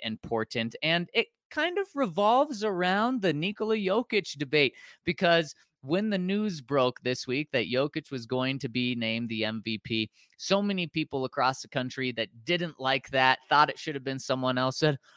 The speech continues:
"Well, he's not playing anymore. Uh,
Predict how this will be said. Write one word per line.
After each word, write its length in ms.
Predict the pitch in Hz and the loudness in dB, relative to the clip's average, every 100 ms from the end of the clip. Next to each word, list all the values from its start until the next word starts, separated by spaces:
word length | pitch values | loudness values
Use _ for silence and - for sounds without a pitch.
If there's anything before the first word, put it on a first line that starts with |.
| _ _ | _ _
"Well, 320 | 233 233 226 | 4 6 2
he's 340 | 208 190 240 202 | -2 -2 -2 2
not 280 | 240 214 - | 4 4 4
playing 400 | 214 220 226 208 | 2 2 2 0
anymore. 720 | 196 180 175 175 170 156 127 - _ - | -2 -2 -2 0 2 2 0 -6 _ 2
Uh, 420 | 175 170 170 | 6 6 4